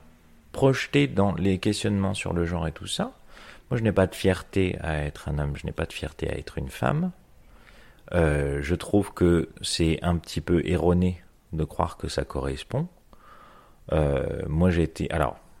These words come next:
comme ça se passait très mal avec mes, avec mes trois frères, euh, que j'avais une famille qui était clairement dysfonctionnelle, euh, c'était un merdier sans nom. Non mais, euh, voilà, c'est pas, c'est pas leur porter offense, euh,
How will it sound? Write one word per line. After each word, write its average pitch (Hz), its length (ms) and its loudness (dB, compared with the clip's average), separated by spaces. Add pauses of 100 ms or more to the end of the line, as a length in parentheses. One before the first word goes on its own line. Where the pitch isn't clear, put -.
(240)
comme 98 180 4
ça 98 100 4
se 92 60 0
passait 90 280 2
très - 220 0
mal 85 200 4
avec 67 320 -2
mes, 67 460 -6
avec 71 240 -4
mes 69 120 -4
trois 78 280 -4
frères, - 440 0 (800)
euh, 67 480 -2 (260)
que 76 120 -4
j'avais 69 220 -2
une 71 120 -4
famille 80 380 2
qui - 80 -6
était 69 160 -4
clairement 92 640 0
dysfonctionnelle, 76 1080 -2
euh, - 240 -10
c'était - 200 -10
un 65 60 -8
merdier 76 440 -4
sans 67 220 -6
nom. 156 200 -2 (1500)
Non 58 220 -10
mais, - 120 -14 (140)
euh, - 40 -16 (280)
voilà, 78 380 0
c'est - 180 -8
pas, 64 240 -6
c'est - 160 -12
pas 67 100 -4
leur 67 160 -8
porter - 280 -8
offense, 69 540 -6
euh, 65 40 -8